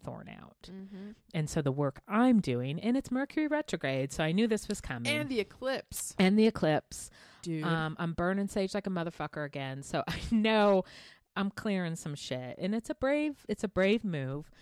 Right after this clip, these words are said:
Speaker 1: Um, but in that, and just kind of, um, sitting in what that is and what it brings up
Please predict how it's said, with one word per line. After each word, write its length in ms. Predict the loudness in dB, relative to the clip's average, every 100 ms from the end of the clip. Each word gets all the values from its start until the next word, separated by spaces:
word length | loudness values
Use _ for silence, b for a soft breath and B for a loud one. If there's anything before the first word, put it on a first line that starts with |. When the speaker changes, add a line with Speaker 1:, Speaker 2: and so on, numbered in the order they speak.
| B B B B
Speaker 1:
Um, 520 | -2 0 0 -2 -6 -4
but 260 | -2 -2 -2
in 240 | 0 0 0
that, 320 | -4 -8 -10 -8
and 260 | -8 -8
just 300 | -6 -6 -6
kind 400 | -12 -8 -6 -6
of, 300 | -8 -10 -14 -12
um, 540 | -10 -8 -10 -10 -12 _ _
sitting 840 | -12 0 2 2 0 -2 -6 -8 -12 _ _ _ -4
in 540 | -2 0 -2 -4 -8 _ b b b b -12
what 300 | -4 -4 -2
that 220 | -2 -2
is 420 | -2 0 0 0 -4
and 140 | -4
what 160 | -6 -6
it 80 |
brings 380 | -2 0 0 -2
up 300 | -6 -8 -10